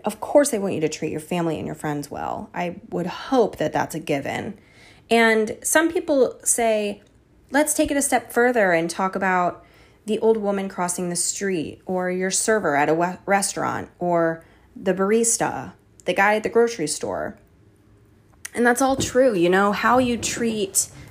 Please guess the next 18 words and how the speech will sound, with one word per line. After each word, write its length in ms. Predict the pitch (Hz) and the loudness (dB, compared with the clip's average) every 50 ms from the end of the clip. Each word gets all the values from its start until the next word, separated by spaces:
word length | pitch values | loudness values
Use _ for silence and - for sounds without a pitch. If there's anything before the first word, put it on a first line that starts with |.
| - - - - - - - | -20 -16 -14 -12 -10 -2 2
everybody 960 | - 240 226 214 220 202 190 180 170 165 156 151 151 156 156 151 160 - - - - - - _ _ _ _ _ _ _ _ _ _ _ _ _ _ _ _ _ - | 4 4 4 4 2 2 2 4 4 4 2 2 2 -2 -4 -4 -6 -8 -12 -18 -20 -20 -20 _ _ _ _ _ _ _ _ _ _ _ _ _ _ _ _ _ -4
is 160 | 208 202 - | -4 -2 -2
how 640 | - - - 208 202 202 202 196 196 190 190 - - - - _ _ _ _ _ _ _ _ - | -2 0 2 2 4 4 2 2 0 0 -2 -4 -6 -12 -20 _ _ _ _ _ _ _ _ -14
you 280 | 185 175 175 196 208 208 | -10 -8 -4 -4 -2 0
will 140 | 196 202 190 | 0 0 0
be 160 | 196 190 170 | 0 0 0
remembered 440 | - 175 165 160 156 151 151 151 156 | 0 0 -2 -2 -2 -2 -4 -4 -6
in 100 | 151 147 | -6 -6
the 80 | 143 | -8
world, 460 | 139 139 - - - - - - - - - | -8 -8 -8 -6 -6 -6 -8 -10 -14 -12 -8
the 220 | 196 185 - - | -8 -8 -6 -6
impact 460 | - 208 208 208 - - - 196 185 - | -6 -6 -4 -4 -4 -2 -2 -2 -2 0
that 180 | 190 170 - | -2 -2 -2
you're 140 | - 175 160 | -2 -4 -4
leaving 540 | 160 160 160 151 139 147 147 147 147 143 139 - | -4 -4 -4 -4 -4 -6 -6 -6 -8 -10 -10 -10
on 180 | - 147 139 135 | -8 -6 -6 -6
the 80 | 139 139 | -6 -6
world. 480 | 135 123 95 110 92 92 113 - - | -6 -6 -6 -4 -4 -4 -4 -6 -8